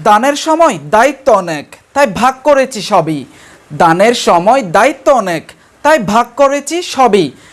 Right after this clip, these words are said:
কেউ বা করবে লাইভ তখন, কেউ বা তুলবে ছবি। এক দুই কেজি চাল দিয়ে নিচু মাথায় দাঁড় করিয়ে, এক দুই কেজি চাল দিয়ে নিচু মাথায় দাঁড় করিয়ে ছবি তুলব চমৎকার। আপলোডের সময়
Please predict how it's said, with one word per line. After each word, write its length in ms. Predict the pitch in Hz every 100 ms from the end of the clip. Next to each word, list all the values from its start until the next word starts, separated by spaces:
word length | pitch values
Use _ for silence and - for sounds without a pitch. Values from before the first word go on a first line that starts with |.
| _ _ _
কেউ 260 | 226 233 262
বা 140 | 285
করবে 400 | 277 277 269 294
লাইভ 340 | 247 180 202 233 -
তখন, 380 | 262 277 330 330 _ _ -
কেউ 200 | 262 262
বা 120 | 277
তুলবে 360 | 277 277 262 277
ছবি। 400 | - 262 277 349 - _ _ _
এক 240 | 226 269
দুই 160 | 214 285
কেজি 280 | 294 262 302
চাল 380 | - 196 180 175
দিয়ে 300 | 175 202 262
নিচু 440 | 208 202 202 262
মাথায় 340 | 254 262 277
দাঁড় 200 | 214 175
করিয়ে, 480 | 160 175 175 180 139 - _ _ -
এক 260 | 190 214
দুই 120 | 208
কেজি 260 | 247 262 269
চাল 340 | 220 208 196
দিয়ে 260 | 214 226 240
নিচু 400 | 226 190 175 240
মাথায় 340 | 233 233 254
দাঁড় 240 | 220 185 175
করিয়ে 560 | 175 202 208 214 277 - - _ -
ছবি 300 | 285 302 311
তুলব 340 | 269 220 180
চমৎকার। 600 | 180 185 170 160 185 151 - - _ - _
আপলোডের 500 | - 170 247 247 254
সময় 420 | 254 247 175 147